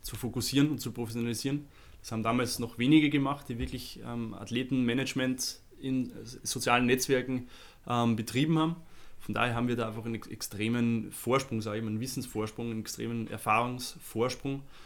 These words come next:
Ähm, natürlich gibt's mittlerweile, die Relevanz haben jetzt auch andere erkannt, klar. Ähm, aber ich glaub, wie gesagt, am Portfolio gemessen, ähm, sind wir in Deutschland, brauchen wir uns eigentlich da in dem Bereich von niemandem verstecken.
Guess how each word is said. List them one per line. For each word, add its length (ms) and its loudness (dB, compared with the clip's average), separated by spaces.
Ähm, 420 2
natürlich 360 0
gibt's 220 -6
mittlerweile, 720 0
die 60 -10
Relevanz 500 -2
haben 120 2
jetzt 120 0
auch 120 -2
andere 260 -2
erkannt, 400 -4
klar. 340 -4
Ähm, 540 4
aber 300 0
ich 80 0
glaub, 280 -2
wie 80 -2
gesagt, 320 -4
am 120 -2
Portfolio 520 -2
gemessen, 640 0
ähm, 320 -4
sind 240 -2
wir 280 0
in 80 -8
Deutschland, 460 -4
brauchen 180 -6
wir 60 -2
uns 100 -4
eigentlich 260 -4
da 140 -6
in 140 -4
dem 160 -2
Bereich 240 -2
von 160 -6
niemandem 440 0
verstecken. 720 2